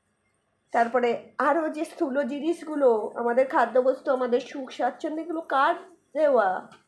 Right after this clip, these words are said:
এগুলো সবই ভগবানের দেওয়া। তাই তারই জিনিস আমরা তাকে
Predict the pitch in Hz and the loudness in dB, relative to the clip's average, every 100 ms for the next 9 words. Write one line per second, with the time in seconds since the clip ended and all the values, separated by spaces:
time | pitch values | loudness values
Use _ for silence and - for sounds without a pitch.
0 | _ _ _ _ - 185 196 - - - | _ _ _ _ -18 -12 -10 -10 -8 -6
1 | 202 269 269 - - - 180 196 - - | -6 -8 -12 -14 -12 -10 -10 -12 -14 -12
2 | - - - _ _ _ _ _ _ _ | -10 -10 -14 _ _ _ _ _ _ _
3 | - 214 220 226 185 208 415 453 392 262 | -6 -6 -2 -2 0 2 4 4 4 0
4 | 254 254 196 202 196 180 269 | -2 -2 -2 -4 -4 -4 -2